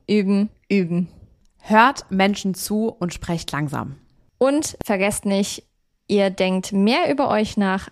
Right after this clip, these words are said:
Speaker 1: als sonst jemand.
Speaker 2: Wir hoffen,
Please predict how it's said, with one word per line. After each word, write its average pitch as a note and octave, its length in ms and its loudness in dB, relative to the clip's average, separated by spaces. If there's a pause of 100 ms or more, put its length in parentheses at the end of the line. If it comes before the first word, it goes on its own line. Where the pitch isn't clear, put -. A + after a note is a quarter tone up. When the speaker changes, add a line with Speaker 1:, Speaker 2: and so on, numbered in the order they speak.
Speaker 1:
als C4 320 -4
sonst E3+ 420 -6
jemand. E3+ 480 -6 (680)
Speaker 2:
Wir G3 160 4
hoffen, B3+ 480 2